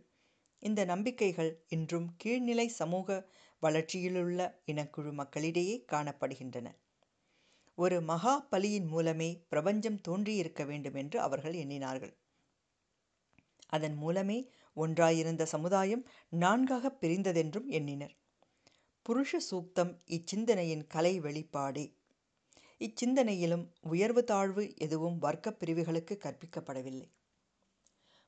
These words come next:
முற்றிலும் உற்பத்தி தொழில் முறையிலிருந்து பிரிந்துவிட்ட பின்னர்தான் பிராமணரும் சத்திரியரும் உழைப்பை தாழ்மையானதாகவும் சிந்தனையை உயர்வானதாகவும் மதிக்கத் தொடங்கினர்.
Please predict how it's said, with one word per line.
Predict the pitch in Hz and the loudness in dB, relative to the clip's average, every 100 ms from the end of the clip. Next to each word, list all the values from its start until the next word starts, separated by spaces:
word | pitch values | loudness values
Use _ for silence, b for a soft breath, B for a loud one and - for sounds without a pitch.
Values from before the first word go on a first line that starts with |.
| - | -6
முற்றிலும் | 202 - 262 262 262 - | -6 2 4 4 2 -2
உற்பத்தி | 165 - 202 208 | -4 0 -2 -2
தொழில் | 202 180 185 175 | -4 0 0 0
முறையிலிருந்து | 156 160 175 165 165 185 233 240 | -2 0 0 0 -2 -2 -4 -4
பிரிந்துவிட்ட | 170 175 196 190 170 139 | -4 -2 0 -2 -2 -4
பின்னர்தான் | 151 151 143 147 143 160 b b b b | -4 -4 -4 -4 -6 -8 b b b b
பிராமணரும் | 151 160 170 180 175 196 240 - | 4 6 8 4 2 0 -4 -2
சத்திரியரும் | 156 151 165 170 175 220 - b b | 0 2 2 4 2 0 -8 b b
உழைப்பை | 156 180 233 233 254 247 | 0 2 2 0 -2 0
தாழ்மையானதாகவும் | - 170 214 214 175 156 151 143 143 143 156 b b - | 4 4 4 2 0 0 0 0 -2 -8 -10 b b -8
சிந்தனையை | - 220 247 240 240 254 | 0 2 4 4 2 0
உயர்வானதாகவும் | 147 156 175 175 180 180 180 170 175 220 | -2 2 4 4 2 2 2 4 2 2
மதிக்கத் | 185 135 - 165 | 0 0 -2 -4
தொடங்கினர். | 151 143 147 143 139 | -4 -6 -6 -8 -10